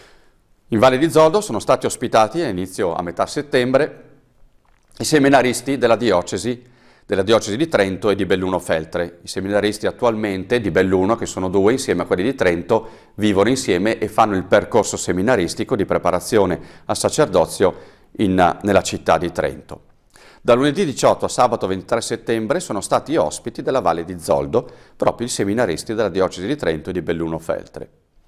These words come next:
È solo un tassello dell'esperienza vissuta da questi giovani, di cui due sono bellunesi,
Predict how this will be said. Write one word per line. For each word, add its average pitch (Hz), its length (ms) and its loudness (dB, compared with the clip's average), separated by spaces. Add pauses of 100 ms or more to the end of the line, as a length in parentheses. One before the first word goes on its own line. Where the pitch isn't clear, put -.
(220)
È 110 180 4
solo 120 340 4
un 101 160 -4
tassello 123 480 2
dell'esperienza 113 800 0
vissuta 123 580 -2 (320)
da 110 140 0
questi 104 320 0
giovani, 95 480 4 (420)
di 87 140 -14
cui 101 180 -2
due 98 180 4
sono 95 260 -2
bellunesi, 87 680 -2